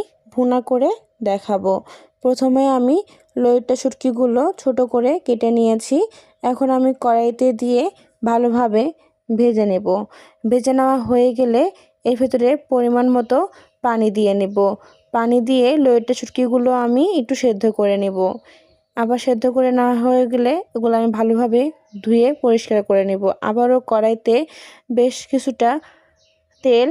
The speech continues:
আর পেঁয়াজ আর রসুন, মরিচ দিয়ে নেব। এগুলো ভালোভাবে আমি আধা ভাজা করে নেব। আবারও এর ভেতরে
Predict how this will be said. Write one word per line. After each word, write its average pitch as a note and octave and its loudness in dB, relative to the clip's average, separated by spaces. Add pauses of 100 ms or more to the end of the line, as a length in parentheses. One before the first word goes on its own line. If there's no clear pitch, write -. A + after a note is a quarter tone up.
(400)
আর G#3+ 0 (320)
পেঁয়াজ A#3+ 0 (680)
আর A3 0 (120)
রসুন, A3+ 2 (800)
মরিচ A3 0 (320)
দিয়ে G#3+ 0
নেব। F3+ -4 (680)
এগুলো A#3 -2 (100)
ভালোভাবে B3 0 (120)
আমি B3+ 0 (500)
আধা A3 -2
ভাজা B3+ 0 (200)
করে G#3+ 0 (100)
নেব। F3+ -4 (600)
আবারও B3+ 0 (100)
এর C4+ 0
ভেতরে C4 0